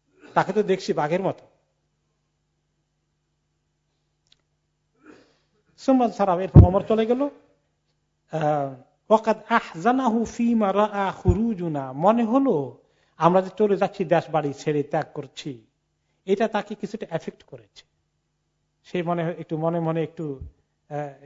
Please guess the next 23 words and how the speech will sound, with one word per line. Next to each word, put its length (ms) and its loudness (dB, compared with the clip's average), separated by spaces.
একটু 260 -12
তার 140 -6
খারাপ 320 -2
লাগছে, 380 -4
এটা 200 -4
আমি 120 0
টের 180 -2
পেলাম। 280 -16
আর 200 4
ইতিমধ্যে 440 0
আমের 300 -2
চলে 260 -2
আসলো, 280 -2
ওমর 220 0
চলে 280 0
গেছে। 280 -8
তখন, 280 -8
তখন 180 0
আমি 240 2
আমারকে, 480 -2
আমার 200 -4
স্বামীকে 360 -6
বললাম, 520 0